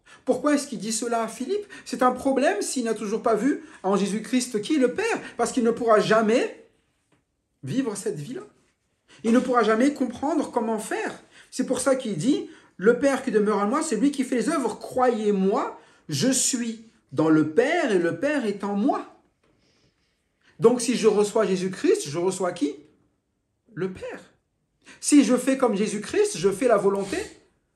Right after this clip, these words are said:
du Père. Et lorsque les gens essayent parfois de dire, « Moi, je, je veux quitter ce monde parce que j'en peux plus »,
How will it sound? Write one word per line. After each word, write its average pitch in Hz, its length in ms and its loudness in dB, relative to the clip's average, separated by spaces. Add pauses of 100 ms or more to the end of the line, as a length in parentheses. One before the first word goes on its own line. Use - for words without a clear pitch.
(280)
du 135 220 -10
Père. 466 440 -6 (680)
Et 226 220 0 (140)
lorsque 233 520 -2 (320)
les 220 200 4
gens 269 220 2
essayent 262 440 2
parfois 247 280 0
de 202 60 -4
dire, « 247 100 -2
Moi, 262 140 0
je, 240 220 -6
je 226 100 -10
veux 233 100 -10
quitter - 440 -6
ce 285 160 -4
monde 254 300 -2
parce 214 120 -8
que 208 120 -6
j'en 196 220 -6
peux 185 200 -6
plus », 330 380 -2